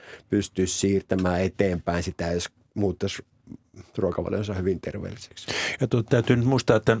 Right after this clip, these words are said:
Speaker 2: muistisairaalla usein on sitten tuolla riskejä myös esimerkiksi veren-, verisuonisairauksia ja silloin näin riskien hoitaminen sitten, kun sitä kokonaisennustetta parantaa.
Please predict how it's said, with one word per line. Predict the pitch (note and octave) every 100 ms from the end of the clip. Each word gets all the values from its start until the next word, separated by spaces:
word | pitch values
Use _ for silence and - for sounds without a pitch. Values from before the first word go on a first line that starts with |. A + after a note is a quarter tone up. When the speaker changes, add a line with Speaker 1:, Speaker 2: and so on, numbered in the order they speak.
| -
Speaker 2:
muistisairaalla | A#2+ B2 G#2+ G#2 A2+ A2+
usein | A#2+ A2+ A2
on | A#2
sitten | - A#2
tuolla | - B2 A#2+ -
riskejä | B2+ B2 - A#2
myös | B2 A#2+ - -
esimerkiksi | G#2 A2 - -
veren-, | A2+ G2+ G#2 - _ - A2+ G#2+ G#2 G#2+
verisuonisairauksia | A2 G#2 G#2+ G2+ G2+ G#2 G2+ - A2+
ja |
silloin | G2+ A2+ G#2
näin | G#2+ A2+
riskien | G#2+ F#2 - F#2+ E2+
hoitaminen | F2+ - E2+ F2 F#2
sitten, | - - -
kun | G2+ - F#2+
sitä | F#2+
kokonaisennustetta | G2+ G#2 F#2 F2 F2+ F2 - - -
parantaa. | - E2 E2 E2